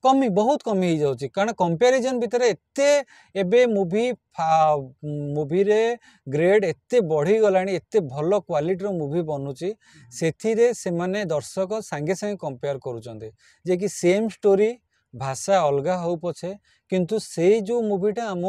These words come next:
Speaker 1: ମନକୁ ବହୁତ ଛୁଇଁଲା।
Speaker 2: ହୁଁ।
Speaker 1: କିନ୍ତୁ ସେଇ ଷ୍ଟୋରୀ ଭାଷା, ଆମ ଭାଷାରେ ହେଲା, କିନ୍ତୁ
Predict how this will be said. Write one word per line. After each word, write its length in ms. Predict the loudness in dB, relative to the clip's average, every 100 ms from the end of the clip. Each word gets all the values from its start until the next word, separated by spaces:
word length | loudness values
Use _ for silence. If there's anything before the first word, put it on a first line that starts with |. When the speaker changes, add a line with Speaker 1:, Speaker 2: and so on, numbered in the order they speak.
| -2
Speaker 1:
ମନକୁ 440 | -4 -4 -4 -4
ବହୁତ 340 | -4 -4 -2 -2
ଛୁଇଁଲା। 380 | -4 -14 -14 -16
Speaker 2:
ହୁଁ। 540 | -20 _ _ -20 _
Speaker 1:
କିନ୍ତୁ 220 | -4 0 0
ସେଇ 360 | -2 0 2 2
ଷ୍ଟୋରୀ 420 | 0 2 4 2 -2 _ _ _ _ _ -20
ଭାଷା, 500 | -10 -8 -6 -2 0 -2 -2
ଆମ 200 | 0 2 2
ଭାଷାରେ 400 | 2 0 -2 -2
ହେଲା, 240 | -2 -4 -6 -12 _ _ -2
କିନ୍ତୁ 160 | -2